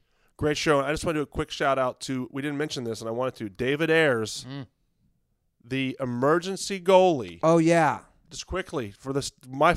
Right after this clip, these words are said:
Speaker 1: my lead for story of the year, I learned something. N H L, there's emergency goalies in the arena, and they, they play for whoever needs 'em.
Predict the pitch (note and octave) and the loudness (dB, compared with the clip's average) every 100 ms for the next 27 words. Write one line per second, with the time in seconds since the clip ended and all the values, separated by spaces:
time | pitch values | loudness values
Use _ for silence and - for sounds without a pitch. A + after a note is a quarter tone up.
0 | - C3 D3+ F3+ D3 D#3 F3 D#3+ C3 - | 0 -4 0 0 -2 -4 -4 -6 -10 -8
1 | E3 E3+ F3 E3+ D3 D3 E3 D3+ A#2 - | -4 -2 -2 -4 -6 -8 -4 -4 -4 -10
2 | _ _ - C3+ C#3 F#3+ A#3+ - A2+ - | _ _ -12 -4 2 2 2 -2 -6 -8
3 | C#2+ _ _ _ _ _ D3+ F#3 F#3+ - | -14 _ _ _ _ _ -2 0 0 2
4 | G3+ D3 C3 - _ _ - C3 C3 C3 | 4 4 0 -6 _ _ -10 -6 -4 2
5 | D3+ F3 F3+ E3+ E3+ C#3 D3 F3 A#2+ F#2+ | 2 2 -2 -8 -8 -2 0 0 -4 -8
6 | - - _ _ _ _ - D3+ E3+ E3+ | -14 -18 _ _ _ _ -8 -2 0 0
7 | D#3 D3+ E3+ A2+ F#2+ _ _ _ _ - | 0 0 -2 -2 -8 _ _ _ _ -8
8 | C3+ D#3+ - - E3+ - F#3+ E3+ F#3 D3 | -4 -4 -4 -6 -8 -2 -4 -2 -6 -4
9 | D3+ F#3 F3+ F3+ A3 A2 | 0 2 2 -2 -4 -6